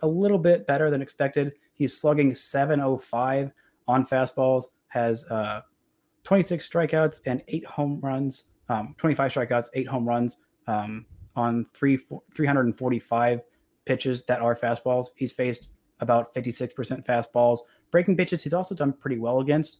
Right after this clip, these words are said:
um, a little bit better than expected, I believe. Um, he's hitting two eighty-eight on bat, on breaking pitches, slugging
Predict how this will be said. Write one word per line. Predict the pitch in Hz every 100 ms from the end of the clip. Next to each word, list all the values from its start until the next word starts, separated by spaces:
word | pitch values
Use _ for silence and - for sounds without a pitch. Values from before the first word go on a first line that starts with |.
| _ -
um, | 110 110 110 _ _ _ _ _ -
a |
little | 143 160
bit | 147 156 - - _ -
better | 131 147 151 135
than | 135 135
expected, | 123 - 127 - 143
I | 139
believe. | 135 147 160 160 _ -
Um, | 113 113 120
he's | - 135
hitting | - 156 139
two | - 185 175
eighty-eight | 170 151 156 -
on | 139 127
bat, | 127 127 - -
on | 123 120 117 139 127
breaking | - 139 143 135
pitches, | 127 135 127 - _
slugging | - - 160 151 147